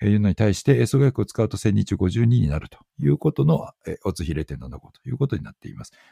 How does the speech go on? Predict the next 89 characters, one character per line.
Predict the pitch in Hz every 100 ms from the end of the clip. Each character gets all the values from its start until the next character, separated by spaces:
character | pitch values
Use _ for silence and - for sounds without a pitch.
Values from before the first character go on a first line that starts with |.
| _
有 | 139
意 | 135
差 | 76
あ |
り | 85
と | -
い | -
う | -
こ | -
と | _
に |
な | -
り | -
ま |
す | - 131
ね。 | 123 _ - - - _
一 | 139 139
方 | 196
で | 180
す | -
ね、 | 101 82
こ | -
れ | 139
が、 | 151 139
あ | -
の、 | 123 117
観 | 147 151
察 | 175
研 | - 180
究 | 92
の | 67 - _ _
方 | 104 87
で、 | 71 120 117 -
え | 80 73 71
ー、 |
や | 85
ら | 85
れ | 82
た | 82
も | 78
の |
に | 69 69
関 | 90 73
し |
て | - 78
見 | 73
ま | 80
す | - -
と、 | 147 135 - - - _ -
え | 104 101
ー、 |
オ | 123
ッ |
ズ | 151
比 | 131
が | 98
零 | 104
点 | 98 78
八 | 82 95
五 | 98 82
の | 101 110
零 | 85 92
点 | 78
七 | 76 82 82
八 | 78 87 -
か | - 131
ら | 123
零 | 85
点 | 80 71
九 | - 104
で、 | 90
こ | 165
れ |
も | 151
有 | 113
意 |
差 | - -
あ |
り | -
と | - _
い |
う |
こ | -
と | -
に |
な | -
り | - -
ま | -
す。 | -